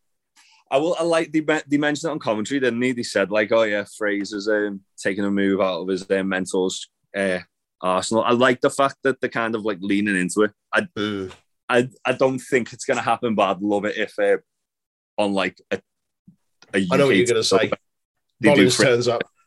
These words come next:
Speaker 2: Like we
Speaker 1: Yeah.
Speaker 2: had Devlin and, and, um, Balor.
Speaker 1: Finn. Yeah.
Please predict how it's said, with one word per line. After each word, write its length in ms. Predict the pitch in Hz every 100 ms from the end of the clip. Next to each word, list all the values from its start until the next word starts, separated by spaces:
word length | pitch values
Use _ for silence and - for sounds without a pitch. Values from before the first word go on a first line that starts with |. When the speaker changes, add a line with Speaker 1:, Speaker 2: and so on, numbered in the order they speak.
| _ _ - -
Speaker 2:
Like 180 | 123 101
we 60 | 143
Speaker 1:
Yeah. 60 | 139
Speaker 2:
had 100 | 120
Devlin 340 | 147 117 123 127
and, 200 | 120 143
and, 400 | 127 123 113 110
um, 500 | 110 110 107 107 101 -
Balor. 220 | 120 95
Speaker 1:
Finn. 200 | 95 82 - _ _ -
Yeah. 240 | 92 78